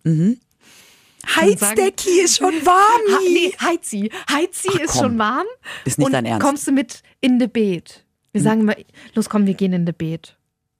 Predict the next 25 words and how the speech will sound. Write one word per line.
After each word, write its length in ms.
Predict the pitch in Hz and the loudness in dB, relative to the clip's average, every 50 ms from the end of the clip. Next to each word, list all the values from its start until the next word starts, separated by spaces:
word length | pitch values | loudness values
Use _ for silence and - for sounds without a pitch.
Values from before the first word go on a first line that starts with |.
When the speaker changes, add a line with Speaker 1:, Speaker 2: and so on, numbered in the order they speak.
| _ _ | _ _
Speaker 1:
Ja, 100 | - 127 | -10 -10
aber 120 | 139 - 147 | -8 -6 -6
das 100 | - - | -6 -6
ist 160 | 117 - 185 | -6 -4 -6
witzig, 260 | - - - 110 - - | -6 -4 -4 -8 -6 -4
weil, 120 | 139 143 - | -4 -4 -2
aber 180 | - 156 - 151 | -4 -2 -2 -2
ganz 260 | - - 233 262 - - | -2 -2 -2 -2 -2 -2
ehrlich, 360 | - 226 202 151 185 233 - - - - _ _ | -2 0 0 0 -4 -6 -8 -18 -20 -20 _ _
damit 360 | - 170 190 214 220 226 - | -2 0 0 2 0 0 -2
schafft 300 | - - 208 - - - | -4 -4 -4 -6 -6 -2
man 120 | 190 165 147 | -2 -2 0
sich 200 | - 139 - - | 0 -4 -4 -4
ja 80 | 143 | -4
genauso 440 | 139 151 147 156 208 254 - 254 202 | -2 0 0 0 0 0 -2 -2 0
wie 60 | 226 | 0
mit 140 | 196 185 165 | 0 0 0
den 100 | 151 139 | -2 -4
Kosenamen 720 | - - 220 247 285 214 160 123 110 113 120 143 170 175 - | -4 -4 -2 -2 -2 0 -2 -4 -4 -4 -2 -2 -2 -4 -2
auch 340 | - 147 214 - - - 110 | -2 -2 -2 -2 -2 -6 -6
wieder 340 | 131 135 139 156 185 226 269 - - - - - - _ _ | -6 -4 -4 -4 -4 -4 -8 -12 -20 -20 -20 -20 -20 _ _
so 220 | - - 165 - - | -6 -4 -4 -4 -2
einen 400 | 156 165 175 180 180 180 175 - _ _ _ | -4 -2 -2 0 -2 -2 -4 -6 _ _ _
privaten 760 | - - - 147 139 113 147 151 175 214 - _ - 247 220 | -6 -6 -4 -6 -4 -4 -4 -4 -4 -6 -6 _ 0 0 2
Bereich, 760 | 175 156 127 - - 101 110 139 208 339 - - - - - | 0 -2 -4 -4 -6 -6 -4 -4 -6 -8 -10 -14 -14 -16 -18